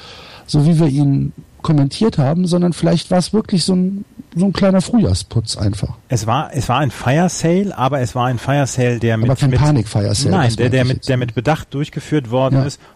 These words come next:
Speaker 2: und wo an richtigen Stellschrauben gedreht worden ist. Und da muss man dann auch wirklich sagen: Hut ab, ihr Yankees, das habt ihr fein gemacht. Und, äh,
Speaker 1: So,
Speaker 2: sie
Speaker 1: jetzt
Speaker 2: hatten
Speaker 1: gehen wir uns den Mund mit Seife
Speaker 2: <laughs>
Speaker 1: auswaschen, bitte.
Speaker 2: Sie hatten, sie hatten natürlich das Glück,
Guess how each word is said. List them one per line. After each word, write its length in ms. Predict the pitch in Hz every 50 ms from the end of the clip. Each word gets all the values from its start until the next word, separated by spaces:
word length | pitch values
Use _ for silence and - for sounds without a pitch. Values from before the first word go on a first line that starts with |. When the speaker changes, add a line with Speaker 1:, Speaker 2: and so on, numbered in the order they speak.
| _ _
Speaker 2:
und 140 | 123 117
wo 80 | 117 135
an 100 | 131 123
richtigen 400 | 123 113 135 - - - 131 120
Stellschrauben 560 | - - 123 120 120 - - - 101 95 95
gedreht 340 | 95 - 95 98 98 92 -
worden 280 | 98 95 90 87 - 92
ist. 160 | 92 92 -
Und 100 | 101 98
da 160 | 104 101 113
muss 180 | 131 131 120 -
man 140 | 120 120 120
dann 200 | 120 123 147 -
auch 240 | 120 127 - - 123
wirklich 340 | 127 - 107 110 95 113 - -
sagen: 440 | 107 101 101 98 127 151 175 170 _ _ - -
Hut 120 | 123 113 -
ab, 200 | - 110 135 - _
ihr 160 | - 160 160 147
Yankees, 460 | 143 147 156 147 160 185 202 185 - - - - - - _ _
das 160 | - 104 -
habt 160 | 113 104 -
ihr 100 | 160 175
fein 280 | - - 180 143 117 104
gemacht. 340 | 98 92 90 87 - - - - - - _ _ _ _ _ _ _ _ _ _ _ _ _ _ - - - - -
Und, 260 | - 123 123 - -
äh, 220 | - 170 151 - -
Speaker 1:
So, 140 | 127 135 123
Speaker 2:
sie 60 | 165
Speaker 1:
jetzt 80 | 165
Speaker 2:
hatten 160 | 160 117 - 180
Speaker 1:
gehen 160 | 175 190 196
wir 100 | 185 143
uns 220 | 139 143 131 - -
den 180 | 127 120 127
Mund 260 | 139 160 180 - -
mit 160 | - 185 - -
Seife 380 | 175 175 175 170 - - -
Speaker 2:
<laughs> 20 | -
Speaker 1:
auswaschen, 540 | 101 101 139 - 98 80 - - - 98 92 90
bitte. 140 | 92 92
Speaker 2:
Sie 120 | - 135 135
hatten, 240 | 160 - - 196 - -
sie 80 | 131
hatten 160 | 135 151 - 185
natürlich 340 | 147 - - 143 139 131
das 220 | - 131 117 - - - -
Glück, 340 | 104 120 147 226 240 -